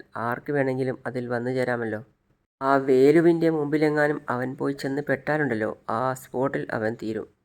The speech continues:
കാട്ടുമൃഗങ്ങളെ പോലും കത്തിയെറിഞ്ഞ് വീഴ്ത്തുന്നവരാ വേലുവും വേലുവിൻ്റെ ആൾക്കാരുമൊക്കെ." അപ്പോൾ കിരൺ പറയാണ്, "അമലുവിന് നല്ല ക്ഷീണമുണ്ട്"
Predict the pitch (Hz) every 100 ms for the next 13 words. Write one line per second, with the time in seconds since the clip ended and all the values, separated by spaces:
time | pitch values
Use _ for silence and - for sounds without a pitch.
0 | _ _ _ _ _ _ - 139 156 165
1 | 190 170 156 160 156 156 151 143 135 131
2 | - 151 147 - 180 160 147 143 135 135
3 | 131 135 139 120 117 113 _ _ _ _
4 | _ 139 127 131 135 120 - - 127 127
5 | 127 127 - 127 117 131 120 110 117 -
6 | _ _ _ _ _ _ _ _ 165 170
7 | 165 - - 147 151 156 156 135 131 -
8 | 147 143 135 143 151 147 - 151 135 160
9 | - 127 131 143 147